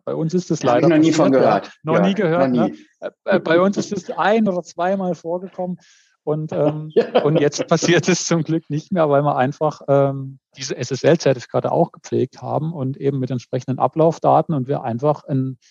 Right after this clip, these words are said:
Speaker 1: durch diese Workflows einen Mechanismus haben, dass das nicht mehr vergessen werden kann. Da wird ein Ticket erzeugt,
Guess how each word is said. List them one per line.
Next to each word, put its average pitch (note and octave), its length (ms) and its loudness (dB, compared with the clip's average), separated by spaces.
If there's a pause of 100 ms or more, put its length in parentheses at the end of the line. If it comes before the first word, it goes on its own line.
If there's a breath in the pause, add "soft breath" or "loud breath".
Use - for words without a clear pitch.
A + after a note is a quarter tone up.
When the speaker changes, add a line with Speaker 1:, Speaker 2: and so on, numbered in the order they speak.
(120 soft breath)
Speaker 1:
durch - 140 -10
diese C3+ 260 -8
Workflows D3 640 2
einen C3+ 100 -4
Mechanismus C3 640 -2
haben, C3+ 220 2
dass B2 180 -2
das - 180 -8
nicht A#2+ 220 -8
mehr A#2+ 260 0
vergessen A#2+ 460 -6
werden A#2 220 -6
kann. A#2 200 -6
Da G#2+ 60 -8
wird G#2+ 140 -10
ein A2 80 -14
Ticket F3 280 0
erzeugt, D3+ 520 0